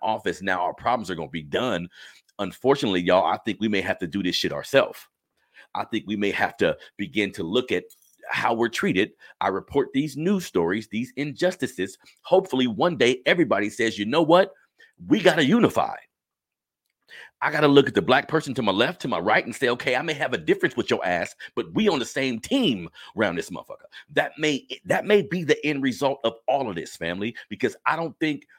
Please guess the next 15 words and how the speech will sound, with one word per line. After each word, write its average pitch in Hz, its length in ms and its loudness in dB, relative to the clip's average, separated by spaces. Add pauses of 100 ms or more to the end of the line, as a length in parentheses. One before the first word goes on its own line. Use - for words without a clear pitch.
people - 300 -8
outside 110 400 -6
of 98 80 -8
our 107 100 -2
community 95 480 -4
is 90 100 -4
gonna 82 320 -6
miraculously 87 840 -4
one 85 240 -4
day 80 160 -4
stop - 260 -4
treating 71 260 -8
us - 140 -12
like 69 180 -8
shit. - 280 -2